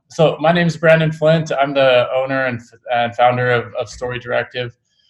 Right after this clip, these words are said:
We're a relatively new, uh, content production company here in Orange County. Uh, we're based in Irvine. Um, and just a quick little recap of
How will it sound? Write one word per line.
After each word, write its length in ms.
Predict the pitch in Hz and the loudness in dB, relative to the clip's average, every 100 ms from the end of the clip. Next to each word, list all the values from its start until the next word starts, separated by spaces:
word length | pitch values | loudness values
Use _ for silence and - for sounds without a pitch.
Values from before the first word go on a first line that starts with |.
| _ - | _ -2
We're 240 | 147 143 | 2 2
a 40 | |
relatively 720 | 139 151 156 156 160 151 143 127 | 6 6 6 4 0 0 0 0
new, 600 | 139 156 170 175 170 - | -2 0 0 0 -2 -2
uh, 220 | 143 143 | 0 0
content 380 | 139 160 160 160 | 0 0 0 -2
production 440 | 160 160 165 175 | -2 -2 -2 -6
company 460 | 165 170 165 170 165 | -4 -6 -6 -6 -6
here 260 | 156 156 151 | -2 0 0
in 80 | |
Orange 400 | 135 135 139 - | -2 -6 -8 -8
County. 460 | 139 131 139 143 123 123 | -6 -4 -4 -8 -10 -4
Uh, 140 | 117 117 | -2 -2
we're 120 | 120 | -4
based 280 | 120 123 - | -8 -10 -12
in 200 | 120 110 - | -14 -14 -10
Irvine. 540 | 120 113 110 113 117 110 _ - | -8 -4 -2 -2 -6 -12 _ -8
Um, 640 | 117 113 113 110 113 107 - _ _ _ _ _ - _ | -4 -4 -4 -6 -10 -14 -20 _ _ _ _ _ -20 _
and 320 | 131 131 - | -4 -4 -6
just 160 | 147 147 | -6 -4
a 120 | 120 | -6
quick 360 | - 175 160 147 | -2 -2 0 0
little 200 | 147 135 | -2 -2
recap 440 | 143 143 135 131 | -2 2 2 0
of 260 | 120 110 | -6 -8